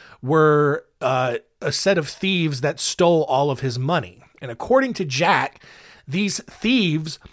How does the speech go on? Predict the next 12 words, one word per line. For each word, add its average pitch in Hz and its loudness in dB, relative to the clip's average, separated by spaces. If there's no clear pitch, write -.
went 170 -2
to 180 0
twelve 220 2
branches 185 -2
of 147 -6
City 190 -2
National 160 -4
Bank 123 -6
and 139 -6
cashed 139 -4
twelve 175 -2
checks, - -4